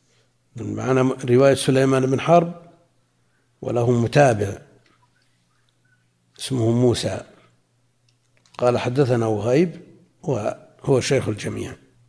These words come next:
قال مسح رأسه مرة. قوله: "باب مسح الرأس مرة، وللأصيل مسحة، مسح الرأس مسحة يعني مرة واحدة."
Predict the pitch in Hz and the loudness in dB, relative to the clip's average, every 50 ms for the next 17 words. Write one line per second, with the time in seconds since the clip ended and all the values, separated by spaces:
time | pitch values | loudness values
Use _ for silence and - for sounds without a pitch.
0 | _ _ _ _ _ _ _ _ _ _ _ - - 113 113 117 127 131 123 - | _ _ _ _ _ _ _ _ _ _ _ -4 -2 0 2 2 2 0 0 -2
1 | 113 104 123 113 120 127 123 - 131 110 107 110 110 113 120 127 120 - 151 147 | -4 -4 -4 -2 -2 -2 -2 -4 -4 -4 -4 -4 -4 -2 -2 -2 0 2 0 0
2 | 135 139 135 127 131 131 127 131 131 123 135 147 151 143 147 151 151 - - - | 0 2 2 2 2 4 2 2 2 4 4 4 4 2 2 0 0 -2 -4 -4
3 | 131 127 139 151 147 - - 143 135 131 127 123 135 143 127 - 117 101 95 101 | -4 -2 -2 -4 -2 -4 -4 -2 -2 -2 -2 0 0 0 0 0 -4 -6 -6 -12
4 | - - _ _ _ - - _ _ _ _ _ _ _ _ _ _ _ _ _ | -18 -20 _ _ _ -20 -20 _ _ _ _ _ _ _ _ _ _ _ _ _
5 | _ _ _ _ _ - - 120 117 117 117 117 - 120 113 - - 151 156 151 | _ _ _ _ _ -8 -6 -4 -2 -2 -2 -4 -4 -8 -6 -2 0 2 2 2
6 | 139 131 123 127 123 - - - 143 139 135 - 117 104 98 101 - - _ _ | 2 0 0 -2 -2 -4 -4 -4 -4 -2 -2 -2 -2 -4 -4 -10 -14 -20 _ _
7 | _ _ _ _ _ _ _ _ _ _ _ _ _ _ _ _ _ _ - 117 | _ _ _ _ _ _ _ _ _ _ _ _ _ _ _ _ _ _ -10 -6
8 | 113 123 120 - - - 123 107 104 113 123 139 143 - - - 135 117 113 110 | -4 -4 -4 -6 -8 -10 -12 -12 -8 -6 -6 -6 -6 -6 -6 -4 -4 -2 -2 -4
9 | - - - - 127 123 - 113 104 101 101 - - - - 113 110 117 123 117 | -4 -6 -6 -4 -4 -2 -2 -2 -4 -4 -8 -12 -12 -8 -6 -4 -4 -2 -2 -4
10 | 110 104 104 104 110 98 - - - - - | -4 -4 -6 -4 -4 -6 -8 -10 -14 -16 -20